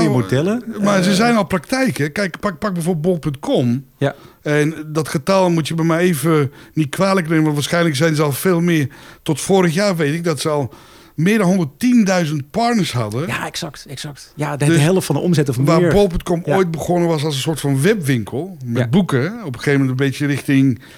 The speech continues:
Speaker 2: de warenhuis met meer.
Speaker 1: Ja.
Speaker 2: Opeens is het een platform geworden waarin langs dat platform meer dan honderdtienduizend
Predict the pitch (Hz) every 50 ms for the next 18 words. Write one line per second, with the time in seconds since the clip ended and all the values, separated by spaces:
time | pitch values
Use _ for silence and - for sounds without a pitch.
0 | - _ - 139 131 131 131 139 135 123 127 151 165 180 185 175 160 113 110 117
1 | 123 123 113 120 135 127 135 165 165 156 135 123 - - - 139 135 - 170 165
2 | - - 202 208 190 147 151 180 147 - 160 147 135 139 - 220 240 233 - -
3 | 180 147 135 117 107 123 120 127 127 143 165 156 160 151 139 139 139 139 143 139
4 | 131 - - - _ - - _ _ - 131 143 175 208 220 180 180 139 - -
5 | 139 135 127 - - - 151 170 190 185 - - - _ _ - 180 202 208 185
6 | 175 185 170 135 - 214 214 208 196 175 170 170 151 143 135